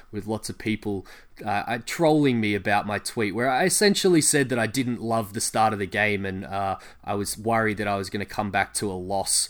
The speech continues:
based on what I saw. I just wanna shout out my Seven Plays videos on Twitter. If anyone listening doesn't go and watch those 'cause they don't have a Twitter account, maybe you could go and have a look at those. But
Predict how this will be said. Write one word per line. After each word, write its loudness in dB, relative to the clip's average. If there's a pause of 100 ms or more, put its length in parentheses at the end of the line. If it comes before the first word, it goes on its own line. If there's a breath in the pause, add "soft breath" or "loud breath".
(260 loud breath)
based 0
on -4
what -4
I -2
saw. -2 (340 loud breath)
I -6
just -2
wanna 2
shout 4
out 4
my 0
Seven -2
Plays -2 (280 soft breath)
videos -2
on -6
Twitter. -2
If -6
anyone -2
listening -4
doesn't -4
go -2
and -4
watch -6
those -4
'cause -10
they -6
don't -10
have -6
a -8
Twitter -4
account, -6
maybe -6
you -10
could -10
go -2
and -6
have -4
a -10
look -8
at -12
those. -4
But -6